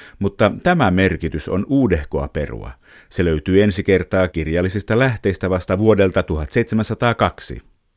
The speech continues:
Humala, siis humulus lupulus, kuuluu kiinnostavaa kyllä samaan kasviheimoon kuin hamppu eli cannabis sativa, vaate- ja köysikuitujen sekä öljyn vuoksi aikoinaan hyvin laajalti viljelty kasvi.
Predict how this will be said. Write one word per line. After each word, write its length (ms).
Humala, 540
siis 380
humulus 440
lupulus, 580
kuuluu 400
kiinnostavaa 640
kyllä 340
samaan 360
kasviheimoon 760
kuin 200
hamppu 640
eli 220
cannabis 640
sativa, 560
vaate- 300
ja 140
köysikuitujen 760
sekä 320
öljyn 460
vuoksi 300
aikoinaan 600
hyvin 300
laajalti 440
viljelty 420
kasvi. 500